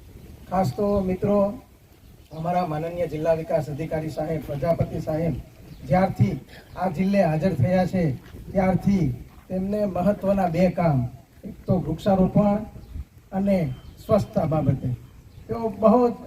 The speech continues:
આ બાબતે સક્રિય છે. જ્યાં, જ્યાં ત્યાં તેઓ, તેમને તક મળે કે આ ગામમાં, આ શહેરમાં જ્યાં જ્યાં એમને એમ થાય કે આ વૃક્ષારોપણ કરવા જેવું છે, તેઓ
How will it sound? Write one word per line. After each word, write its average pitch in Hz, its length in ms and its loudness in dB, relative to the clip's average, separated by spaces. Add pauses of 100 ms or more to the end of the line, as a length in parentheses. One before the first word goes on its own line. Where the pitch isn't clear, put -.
(160)
આ 196 100 -4
બાબતે 196 540 -2
સક્રિય 202 540 -2
છે. 135 160 -4 (640)
જ્યાં, 214 480 4 (340)
જ્યાં 220 400 2
ત્યાં 202 300 -2
તેઓ, 202 200 -2
તેમને 196 420 0
તક 190 280 -2
મળે 175 440 4 (320)
કે 190 60 -8
આ 185 160 0
ગામમાં, 175 640 2 (440)
આ 175 120 -6
શહેરમાં 165 680 2 (460)
જ્યાં 196 260 6
જ્યાં 190 240 4
એમને 185 220 0
એમ 180 160 0
થાય 175 220 4
કે 170 100 -2
આ 160 40 4
વૃક્ષારોપણ 165 680 2
કરવા 165 260 4
જેવું 160 300 4
છે, 170 280 2 (520)
તેઓ 208 280 -4